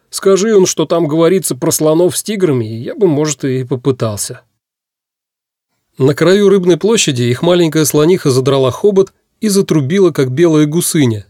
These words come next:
Ей не хотелось лезть в гущу повозок, паланкинов и пешеходов. Возница толкнул ее пятками, посылая вперед. Торговцы рыбой, предлагая утренний улов, голосили вовсю. Квентин понимал их с пятого на десятое, но здесь можно было обойтись и без слов.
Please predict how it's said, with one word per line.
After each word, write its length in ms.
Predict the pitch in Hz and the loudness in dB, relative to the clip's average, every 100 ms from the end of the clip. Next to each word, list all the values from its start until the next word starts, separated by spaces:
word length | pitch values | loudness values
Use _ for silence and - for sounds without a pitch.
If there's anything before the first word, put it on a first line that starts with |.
| _ - | _ -10
Ей 260 | 107 139 | -4 -2
не 100 | 143 | -2
хотелось 560 | 127 151 147 135 113 - | 0 -2 0 -2 -2 -2
лезть 320 | 143 135 120 | 0 0 -2
в 60 | 120 | -4
гущу 300 | 143 - 123 | -2 -2 -2
повозок, 520 | 131 156 175 147 - _ _ | 0 2 2 0 -6 _ _
паланкинов 640 | - 139 123 117 156 147 - | -2 0 0 -2 -2 -2 -2
и 60 | 123 | -4
пешеходов. 720 | 131 135 - 135 107 - _ _ _ _ _ _ _ | -4 -4 -4 -4 -4 -8 _ _ _ _ _ _ _
Возница 500 | 123 127 120 160 - | -2 0 2 0 0
толкнул 400 | 131 123 147 139 | -2 0 2 2
ее 200 | 131 123 | 2 0
пятками, 480 | 139 - - 143 123 _ - | 0 -4 -2 -2 -4 _ -8
посылая 420 | 131 131 120 117 | -4 -2 -2 -2
вперед. 480 | - 127 107 104 _ _ _ _ _ _ _ _ _ _ | -4 -4 -4 -10 _ _ _ _ _ _ _ _ _ _
Торговцы 540 | 143 160 226 - 156 147 | -6 -4 -4 -2 0 2
рыбой, 320 | 196 175 143 | 2 2 0
предлагая 600 | 135 131 143 170 165 160 | 0 0 0 2 2 0
утренний 420 | 160 - 135 131 | -4 -2 0 2
улов, 400 | 139 151 170 190 147 | 2 0 2 2 2
голосили 560 | 135 131 123 156 143 | 2 2 0 -2 -2
вовсю. 540 | 117 113 - - 113 - _ _ _ _ | 0 -2 -4 -6 -8 -10 _ _ _ _
Квентин 460 | - 131 156 151 131 | -4 0 0 0 -2
понимал 480 | 135 135 139 147 135 | 2 2 2 2 0
их 80 | - | -2
с 80 | |
пятого 360 | - 147 135 127 | -2 -2 0 2
на 100 | 131 | 0
десятое, 580 | 143 - 151 123 113 107 | 0 0 0 0 -4 -4
но 320 | 123 135 131 | -4 -2 -2
здесь 300 | 147 220 - | -4 -6 -4
можно 300 | 220 175 165 | -2 0 0
было 260 | 165 160 143 | 0 0 2
обойтись 480 | 135 131 139 - | 2 0 0 -6
и 20 | 117 | -4
без 200 | 113 - | -4 -4
слов. 420 | 127 113 98 | -4 -6 -6